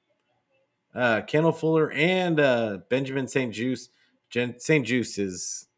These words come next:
sore subject for me. I thought the forty-niners should have drafted him in, in that year. I thought he would be really good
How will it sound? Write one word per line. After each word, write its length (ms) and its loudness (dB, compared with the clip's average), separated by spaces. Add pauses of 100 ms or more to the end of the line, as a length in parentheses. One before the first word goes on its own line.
(160)
sore 300 2
subject 420 -4
for 100 -14
me. 120 -6
I 80 -2
thought 180 0
the 60 -18
forty-niners 400 -2
should 140 -8
have 80 -8
drafted 400 -6
him 280 -6 (420)
in, 280 -2
in 240 -6
that 180 -4
year. 340 -8 (1600)
I 100 4
thought 280 6
he 120 0
would 180 -2
be 160 -4
really 320 4
good 520 4